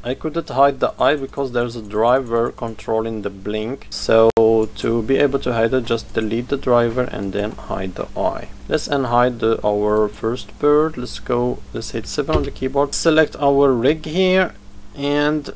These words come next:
put the wing behind the bird. So G, Y, and move it like this. Nice, and now test this animation. You see that it's coming back to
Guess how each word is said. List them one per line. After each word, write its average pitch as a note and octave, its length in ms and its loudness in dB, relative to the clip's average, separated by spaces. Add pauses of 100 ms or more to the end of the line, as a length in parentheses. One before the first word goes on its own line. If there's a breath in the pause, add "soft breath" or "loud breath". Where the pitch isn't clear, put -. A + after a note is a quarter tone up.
(120)
put - 480 -2
the B2+ 320 2
wing A#2+ 480 -2
behind B2 680 2 (680 loud breath)
the A#2+ 80 -6
bird. C#3+ 520 2
So A2 340 -4
G, B2+ 400 0
Y, A#2+ 640 0
and A2+ 360 -6
move G#2+ 300 -6
it G#2+ 160 -6
like G2 600 -8
this. - 600 -4 (240)
Nice, A2 460 2
and A#2+ 340 0
now C3+ 300 4
test - 400 -2
this B2 200 -4
animation. A2+ 640 -2
You A2+ 120 -4
see C3 180 0
that B2 240 0
it's - 300 -6
coming C3+ 480 2
back A#2+ 500 2
to B2 420 0